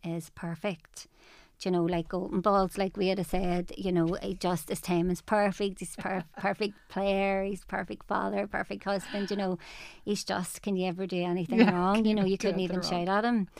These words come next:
Speaker 1: And, um, so everything just went like clockwork, and then we would have went away on our holiday, our big cut, we would have went away at Easter. And then we would have went away at,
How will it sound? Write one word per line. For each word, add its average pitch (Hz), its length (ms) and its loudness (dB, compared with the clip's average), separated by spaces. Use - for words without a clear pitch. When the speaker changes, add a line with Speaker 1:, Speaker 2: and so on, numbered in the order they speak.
Speaker 1:
And, 190 280 2
um, 185 400 0
so - 300 -2
everything 214 540 -2
just 175 440 -8
went 185 460 -2
like 180 220 -6
clockwork, 214 720 -6
and 175 180 2
then 175 380 2
we 180 180 -2
would 170 180 -2
have 170 220 -6
went 175 300 -2
away 175 140 -2
on 170 120 -2
our 180 80 0
holiday, 175 680 -4
our 175 100 -6
big 175 220 -8
cut, - 160 -8
we 190 100 -4
would 180 160 -4
have 185 80 -4
went 180 140 -2
away 180 140 -4
at 175 100 -6
Easter. 185 500 -8
And 196 120 0
then 180 180 0
we 185 100 -2
would 185 140 -2
have 185 60 -4
went 180 140 -2
away 180 460 -4
at, 190 240 -10